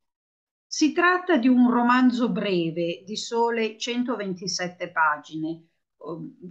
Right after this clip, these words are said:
detto anche un racconto lungo, è una via di mezzo. È un libro divertente,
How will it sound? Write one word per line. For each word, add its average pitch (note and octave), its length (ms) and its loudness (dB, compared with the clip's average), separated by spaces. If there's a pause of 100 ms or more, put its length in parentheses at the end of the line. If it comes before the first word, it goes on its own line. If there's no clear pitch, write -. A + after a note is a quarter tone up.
(200)
detto B3 500 0
anche A#3+ 600 2
un G3 260 -8
racconto A3+ 640 0
lungo, D#3 680 -4
è - 120 -12
una G3 140 -8
via F3 160 -2
di D3+ 140 -6
mezzo. C#3+ 460 -10 (360)
È - 140 -4
un D4+ 120 8
libro C#4+ 340 6
divertente, B3+ 1120 -2